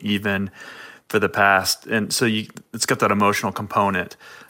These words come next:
Um, but also nostalgia is very much involves memory. So there's this more cognitive component too, which is when we feel that longing, when we feel that sentiment, it tends to bring to mind specific types of memories that we're very fond of, that we cherish. And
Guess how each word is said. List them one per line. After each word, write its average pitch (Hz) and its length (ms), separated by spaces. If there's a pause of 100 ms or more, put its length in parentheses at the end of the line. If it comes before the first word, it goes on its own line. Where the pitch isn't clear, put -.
(140)
Um, 123 120
but 135 120
also 180 240
nostalgia 120 440
is 110 80
very 110 240
much 104 180
involves 104 380
memory. 104 480
So - 120
there's 95 220
this - 180
more 104 200
cognitive 127 480
component 95 440
too, 117 240
which 90 220
is 95 240
when 104 220
we 101 100
feel 196 320
that 87 220
longing, 95 360
when 98 140
we 101 80
feel 156 240
that 131 180
sentiment, 98 640
it 95 140
tends 110 400
to 101 260 (440)
bring 131 240
to 117 160
mind 98 480
specific - 680
types 107 300
of 101 80
memories 101 560
that - 160
we're 107 100
very 104 260
fond 95 380
of, 90 140
that - 180
we 101 100
cherish. 95 480
And 101 140